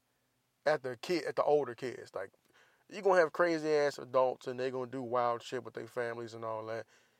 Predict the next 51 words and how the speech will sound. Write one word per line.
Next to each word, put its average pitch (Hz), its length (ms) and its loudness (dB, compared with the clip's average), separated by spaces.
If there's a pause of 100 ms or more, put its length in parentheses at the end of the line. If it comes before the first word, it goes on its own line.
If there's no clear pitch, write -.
(240)
Apparently, 165 640 6
in 135 120 -2
the 123 80 -2
world, 147 340 8
it's 131 120 -14
where 139 140 0
we 131 120 -4
live 131 180 0
in, 120 140 -8
it's 123 80 -10
gonna 117 200 -8
fucking 120 300 -2
happen. 131 440 -2 (600)
Like 123 120 -4
some 120 180 -6
weird 135 240 0
cult 139 240 0
family 131 320 2
or 123 60 -8
some 120 140 -12
shit. 127 340 -6 (440)
But 120 100 -4
once - 260 0
you 175 160 -8 (100)
become 143 440 2
to 120 260 -6
a 120 40 -8
certain 131 380 2
age, 123 320 -4
like, 113 180 -10
you, 202 160 -12 (680)
come 190 180 0
on, 110 220 -8
man, 110 240 -12
you 175 80 -8
gotta 127 200 4
be 123 140 -8
able 113 120 -8
to 110 60 -16
get 117 160 -8
out 113 200 -4
of - 80 -14
that, 80 160 -14
<laughs> - 120 -12
man. 101 240 -10 (840)
A-, 151 220 0
any, 220 320 0
any 196 240 -2
male 170 420 8
past 156 400 4
fifteen 156 720 -4